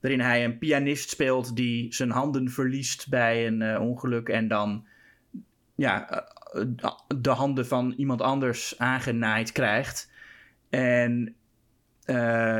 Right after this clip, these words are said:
dan, ja, maakt hij zich zorgen over die nieuwe handen. En, en hebben die handen niet een eigen wil? En, eh, nou ja, de, dat, dat, daar zie je echt, eh, het is ook, ook een, ook een, eh, expressionistische film natuurlijk. En Robert Wiene, die blijft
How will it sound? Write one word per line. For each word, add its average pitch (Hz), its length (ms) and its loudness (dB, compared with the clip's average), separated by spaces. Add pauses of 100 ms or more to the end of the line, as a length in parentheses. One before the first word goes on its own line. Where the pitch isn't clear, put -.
dan, 117 240 2
ja, 110 220 2
maakt 117 300 2
hij 127 160 4
zich 117 200 -2
zorgen 147 360 2
over 127 200 2
die 127 80 0
nieuwe 135 220 2
handen. 123 480 2
En, 110 180 2
en 110 140 -2
hebben 113 220 0
die 117 120 0
handen 117 240 0
niet 113 120 -2
een 113 80 -2
eigen 101 320 -2
wil? 147 480 0 (720)
En, 127 560 2
eh, 127 80 4 (400)
nou 147 80 4
ja, 147 160 6
de, 139 240 0
dat, 139 260 0
dat, 180 320 0
daar 156 360 4
zie 147 140 -4
je 151 120 0
echt, - 480 0 (760)
eh, 123 680 0
het - 160 -6
is - 120 -12
ook, 139 260 2
ook 147 160 2
een, 143 220 0
ook 135 200 0
een, 135 180 0
eh, 131 300 -2
expressionistische 123 800 -2
film 123 240 -2
natuurlijk. 120 360 -2
En 117 380 -2
Robert 120 280 -2
Wiene, 123 240 0
die 113 160 -2
blijft 123 520 -2